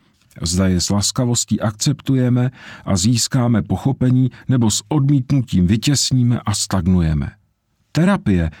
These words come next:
může být významným pomocníkem na této cestě. Nepůjde však jen o to dojít k hojivým změnám, ale také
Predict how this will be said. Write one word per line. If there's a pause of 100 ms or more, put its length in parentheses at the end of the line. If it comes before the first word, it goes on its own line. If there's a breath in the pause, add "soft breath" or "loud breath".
(140 loud breath)
může
být
významným
pomocníkem
na
této
cestě. (840 loud breath)
Nepůjde
však
jen
o
to
dojít
k
hojivým
změnám,
ale
také